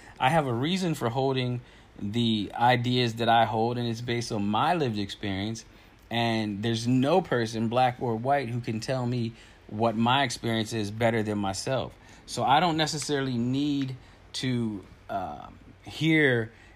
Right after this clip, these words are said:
every opposing black voice. And I think it's also important to recognize that there are mothers out here who have killed their own children for insurance money.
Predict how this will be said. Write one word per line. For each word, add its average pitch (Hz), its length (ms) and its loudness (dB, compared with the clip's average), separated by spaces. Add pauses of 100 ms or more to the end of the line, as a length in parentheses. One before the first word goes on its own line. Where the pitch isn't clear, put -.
(180)
every 131 400 2
opposing 117 640 -2
black 110 340 2
voice. 110 440 -4 (300)
And 139 120 -2
I 160 60 2
think 180 140 0
it's 165 100 -2
also 175 200 2
important 170 500 -2
to 143 60 0
recognize 123 640 -2
that 101 280 -2 (680)
there 156 220 2
are 175 60 4
mothers 139 460 4
out 110 220 4
here 110 280 0
who 110 340 -2
have 107 340 0 (320)
killed 185 380 0
their 165 140 2
own 160 200 2
children 156 460 0
for 131 160 -2
insurance 113 540 -2
money. 80 300 -8